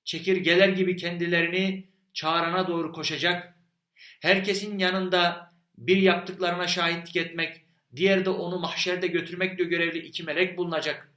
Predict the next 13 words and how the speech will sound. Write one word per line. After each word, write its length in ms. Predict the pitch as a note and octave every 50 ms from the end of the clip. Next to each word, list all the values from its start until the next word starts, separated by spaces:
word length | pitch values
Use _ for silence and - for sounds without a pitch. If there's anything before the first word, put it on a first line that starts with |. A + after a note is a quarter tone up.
| _ _ _ _ _ _ _ _
Kimsenin 560 | - F3+ F#3 F3 F3+ F3+ E3+ F3 F#3 F3+ E3+
bir 160 | F3 E3+ D#3+
başkasına 480 | - D#3+ D3+ - - E3 D#3+ E3+ E3+ D#3
faydası 500 | - D#3+ D#3+ D#3+ D#3+ D#3+ D#3 - E3+ D3+
veya 240 | D#3 D#3 D#3 D#3 D3+
zararı 420 | C#3 C#3+ C#3+ D3+ D#3 D#3 D3+ -
dokunmayacaktır. 840 | C3+ B2+ C3+ - G3 G3+ G3 E3+ D#3 C#3 B2 C3 B2+ - - - - - _ _ _ _ _ _ _ _ _ _ _ _
O 160 | E3+ F3+ F3
gün 440 | F3+ F#3 F#3 F3 F3 - - - - - - _ _ _ -
günahkarların 880 | A#2 B2 E3 F#3 F3 F3 F3 - E3+ E3+ E3 E3 E3 E3 E3 F#3 F#3 E3+
gözlerinin 640 | E3 D#3+ D3 - E3 E3 D#3+ D#3+ E3+ F3 F3 E3+
korkudan 600 | - E3 D#3+ D#3+ - D3+ C#3+ D#3+ E3 E3 E3 C#3+
gömgök 600 | C#3 E3+ F#3 F#3 E3+ F3 D3+ C3+ - - - _